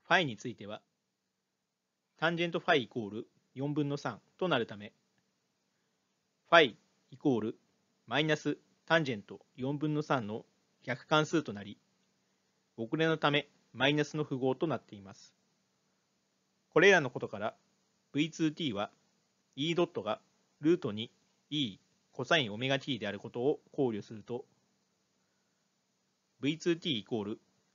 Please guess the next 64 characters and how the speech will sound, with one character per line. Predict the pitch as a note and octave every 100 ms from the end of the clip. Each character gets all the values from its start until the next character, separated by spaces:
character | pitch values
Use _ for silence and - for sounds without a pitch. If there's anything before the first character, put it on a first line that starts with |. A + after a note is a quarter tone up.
| _
ル | D3+ E3+
ー |
ト | C#3
二 | G2+ A#2+ B2+
E | F#2 _ _
コ | B2+
サ | E3
イ | C3+
ン、 | F#2 _
カ | C#3+
ッ | -
コ、 | - - _ _ _ _ _ -
オ |
メ | C3
ガ | D3+
t | D3 E3
マ | A2+ G#2+
イ |
ナ | G2+ G#2
ス、 | A2+ - _ _ _ _ _
タ | - D3+
ン |
ジ | D3+
ェ | D#3
ン |
ト | D3+
イ | D3 C#3
ー |
バ | A2+ G#2
ー |
ス | - C3 -
四 | D#3 B2+
分 | A#2+ A#2+
の | B2
三 | A#2+ - _ _ -
と | F3+
な |
り | A#2
ま | G2+ G#2
す。 | - _ _ _ _ _ _ _ _ _ _ _ _
こ | D#3
れ | E3+
が、 | F3+ - _ _ -
カ | E3+
ッ |
コ | E3
五 | C3 F3
の | D3+
答 | C3 A2
え |
で | G2+
す。 | - - _ _ _ _ _ _ _ _ _ _ _ _ _ _ _ _
よ | C3+
っ |
て、 | - - - _ _ _
今 | - F#3
回 | D#3+ D#3+
の | E3
問 | A#2+
題 | A#2 A2
の |
答 | G#2 - G#2+
え |
は、 | G2+ A#2